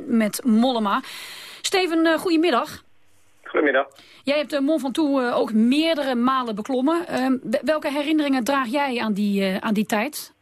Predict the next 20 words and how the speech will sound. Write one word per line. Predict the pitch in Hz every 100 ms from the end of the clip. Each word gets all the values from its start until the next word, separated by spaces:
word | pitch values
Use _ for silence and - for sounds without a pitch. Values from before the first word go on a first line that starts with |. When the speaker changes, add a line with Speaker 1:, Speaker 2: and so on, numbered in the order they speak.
| _ _
Speaker 1:
aan | 233 220
die | 202
berg? | 196 220 302 - _ _ _ _ _ _ _ _ _ 98 95
Speaker 2:
Ja, | 98 104 - -
in | - 120
de | 113
wedstrijden | 143 - 139 123 120 117 110
niet | 110 120
zo | - 117
positief, | - 127 110 - 165
moet | 165 156
ik |
zeggen. | - 175 143
In | 127
de, | 123 117 -
in | 143 123
de | 123 113 - - - -
Speaker 1:
<laughs> | - - _ - 127
Speaker 2:
begeleiding | 127 131 139 135 113
van, | 131 123